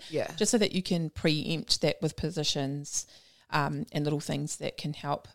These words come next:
Speaker 2: um, as well. So it's kind of being aware that it can happen, you know, and it's still, even given our best effort to avoid it,
Speaker 1: Mm.
Speaker 2: occasionally it still does happen, but we are well trained
Speaker 1: Mm.
Speaker 2: in how to deal with shoulder dystocia.
Speaker 1: Okay.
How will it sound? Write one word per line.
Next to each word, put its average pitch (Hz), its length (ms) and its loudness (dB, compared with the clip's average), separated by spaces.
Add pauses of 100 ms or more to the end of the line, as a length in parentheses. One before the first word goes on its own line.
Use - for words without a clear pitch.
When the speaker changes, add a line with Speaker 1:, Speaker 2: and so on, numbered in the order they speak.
(220)
Speaker 2:
um, 139 240 0
as - 160 -2
well. 139 280 4
So 170 140 4
it's 143 140 2
kind 180 200 2
of - 160 -8
being 151 160 2
aware 147 240 4
that 147 200 2
it - 120 0
can 151 140 -4
happen, 147 460 -4 (440)
you 160 80 -2
know, 143 280 4
and 220 100 4
it's - 160 0
still, 247 400 4 (100)
even 240 280 6
given 196 440 2
our 147 140 4 (120)
best - 560 0 (840)
effort - 420 2 (180)
to - 120 0
avoid 151 320 2
it, 302 160 0 (320)
Speaker 1:
Mm. 165 240 6
Speaker 2:
occasionally 190 420 4
it - 100 -6
still 175 220 0
does 170 220 2
happen, 156 340 -2
but 180 180 2
we 196 240 2
are 208 240 4
well 170 400 4
trained - 680 -4 (140)
Speaker 1:
Mm. 180 260 6
Speaker 2:
in 160 80 6
how 156 140 2
to 139 80 0
deal 135 200 -2
with 143 140 -8
shoulder 139 260 -4
dystocia. - 520 -8 (240)
Speaker 1:
Okay. 135 280 -4